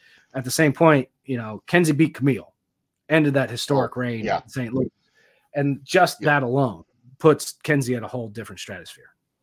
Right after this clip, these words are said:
Speaker 2: We talked about Camille a lot over the last, well, since the start of the show, and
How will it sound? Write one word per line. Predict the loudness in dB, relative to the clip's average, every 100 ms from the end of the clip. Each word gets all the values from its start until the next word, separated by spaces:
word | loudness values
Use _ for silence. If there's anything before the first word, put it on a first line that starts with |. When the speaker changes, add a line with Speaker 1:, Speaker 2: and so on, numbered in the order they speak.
| _ _ _ _ _ _ _ _ _ _ _
Speaker 2:
We | -8 -8 -8 _
talked | -10 -10 -8
about | -8 -6 -6 _
Camille | -14 -12 -10 -8
a | -6 -6
lot | -6 -8 -12 _ _ _ _
over | -12 -12 -12
the |
last, | -10 -10 -12 -18 _ _ _ _
well, | -8 -6
since | -6 -12 -14
the | -16
start | -16 -8 -8
of | -8
the |
show, | -10 -6 -4 -4
and | -8 -12 -14